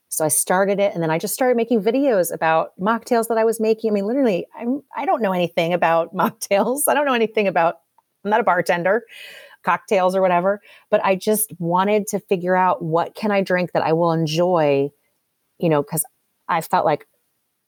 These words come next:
I, I enjoy, I was, I was starting to enjoy, I wanted to enjoy being sober. I didn't want to suffer. I did not want this to be drudgery. It was like,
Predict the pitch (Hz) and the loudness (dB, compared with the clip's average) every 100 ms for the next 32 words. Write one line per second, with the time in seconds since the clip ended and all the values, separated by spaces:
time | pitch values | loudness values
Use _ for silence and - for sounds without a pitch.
0 | _ _ - 185 185 185 202 190 190 202 | _ _ -4 -2 0 2 2 2 2 2
1 | 180 180 - - _ _ 175 175 - 202 | 2 0 0 -6 _ _ 0 2 0 0
2 | 196 196 - 175 147 143 170 170 156 175 | 0 -2 -2 -2 0 0 2 2 0 0
3 | 190 - 165 151 160 147 143 139 - 135 | 0 -2 -4 0 0 2 2 0 2 0
4 | - - - 147 160 156 160 165 151 - | 0 -6 -6 -2 0 0 -2 -2 -2 -2
5 | 147 - 143 - 127 - _ 143 160 180 | -4 0 0 0 -4 -4 _ 0 2 4
6 | 160 - 156 143 _ 143 - 147 131 131 | 2 2 0 -2 _ -2 0 0 0 0
7 | 147 147 135 110 - - 156 147 156 | 0 2 2 0 -4 -6 -2 0 -2